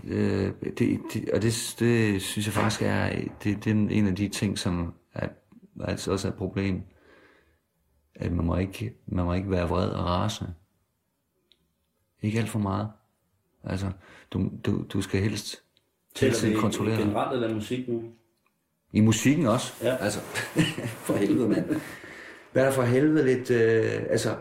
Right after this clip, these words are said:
Speaker 1: brug, hvor-, hvorfor, hvorfor, hvorfor kan man ikke få lov til at bruge sin, øh,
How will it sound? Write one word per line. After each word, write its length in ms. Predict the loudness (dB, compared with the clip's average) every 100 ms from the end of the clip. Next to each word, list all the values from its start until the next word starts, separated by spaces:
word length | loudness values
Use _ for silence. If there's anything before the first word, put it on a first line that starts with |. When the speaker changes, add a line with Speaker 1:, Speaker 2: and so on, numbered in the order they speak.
| -10 -20 -10
Speaker 1:
brug, 160 | 0 0
hvor-, 440 | 2 2 2 0 0
hvorfor, 260 | 2 2
hvorfor, 320 | 0 0 0 -6
hvorfor 240 | 0 0 2
kan 100 | 2
man 140 | 2
ikke 120 | 2
få 100 | 2
lov 180 | 2 2
til 100 | 2
at 80 | 2
bruge 220 | 2 0
sin, 320 | -2 -2 0
øh, 460 | 0 0 -2 -2 -4